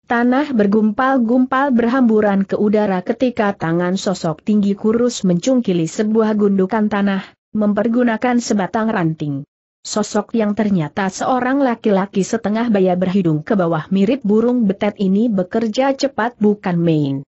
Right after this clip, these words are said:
Tangannya yang memegang ranting sebesar ibu jari kaki seakan lenyap bentuknya. Yang terlihat hanya sekelebatan bayangan tak jelas. Tapi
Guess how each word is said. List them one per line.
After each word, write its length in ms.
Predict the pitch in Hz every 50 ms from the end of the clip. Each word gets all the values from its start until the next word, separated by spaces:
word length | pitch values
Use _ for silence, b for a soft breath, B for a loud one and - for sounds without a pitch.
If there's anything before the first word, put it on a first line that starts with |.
| _ _ _ _ _ _
Tangannya 640 | - 185 185 196 196 208 214 220 220 214 214 214
yang 320 | 202 196 208 202 196 202 202
memegang 400 | 208 208 208 208 202 208 202 202
ranting 480 | 196 190 185 202 214 214 - 208 180
sebesar 560 | 185 - - - 190 180 185 - 262 240 240 -
ibu 320 | 220 214 202 220 220 240
jari 320 | 214 - 220 196 208 208
kaki 400 | 202 - 170 160 156 - - 190
seakan 560 | 170 - - 277 233 202 - - 185 175 175 220
lenyap 240 | 226 226 220 214
bentuknya. 640 | - 170 175 180 180 - 180 - 208 190 175 156 143 - _ _ _ _ _ _ -
Yang 320 | 208 196 190 196 190 262 247
terlihat 400 | 247 247 247 247 277 285 285 - - -
hanya 300 | 208 202 190 180 165 160
sekelebatan 800 | - - 220 - 202 190 185 175 175 165 160 - 220 208 208 202
bayangan 560 | 202 202 226 233 226 220 220 220 214 214 208
tak 160 | 170 151 - 160 -
jelas. 480 | 175 165 151 143 143 - - - - _ _ _ _ _ _ _ -
Tapi 420 | 226 220 220 - - 269 277 277